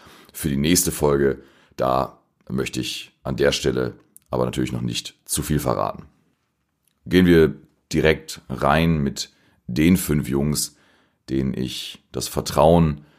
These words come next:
für meine erste Aufstellung, für meine erste Game Week in zweiundzwanzig dreiundzwanzig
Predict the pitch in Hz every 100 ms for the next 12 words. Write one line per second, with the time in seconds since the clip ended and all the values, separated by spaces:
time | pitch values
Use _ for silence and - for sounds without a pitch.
0 | _ - 65 69 69 71 - - 78 90
1 | - 76 71 65 65 65 67 71 - 65
2 | 73 78 73 71 69 65 69 71 69 67
3 | 62 60 67 69 65 64 60 58